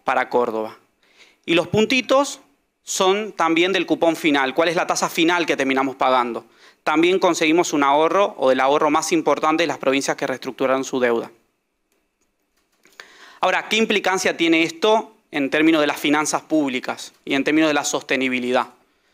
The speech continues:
Las barras grises son el perfil de vencimiento de las amortizaciones y los intereses que tenía nuestra producturación. Y las barras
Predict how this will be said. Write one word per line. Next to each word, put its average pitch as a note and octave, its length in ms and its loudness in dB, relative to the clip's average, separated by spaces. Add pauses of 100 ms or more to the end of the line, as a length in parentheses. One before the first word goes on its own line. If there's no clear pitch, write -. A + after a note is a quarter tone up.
(800)
Las D#3 120 -2
barras G#3+ 320 2
grises B3 640 -2 (280)
son G#3 600 0 (720)
el D3 160 0
perfil F#3+ 320 -2
de G3 80 2
vencimiento G3 1000 2
de C#3+ 120 -4
las C#3 160 -2
amortizaciones C#3+ 840 -2
y E3 60 2
los C#3 200 -4
intereses D#3 680 -2 (300)
que D3 120 0
tenía D3 260 0
nuestra D#3+ 340 0
producturación. C3 760 -4 (1800)
Y F#3 120 -2
las F#3 100 2
barras G#3+ 420 0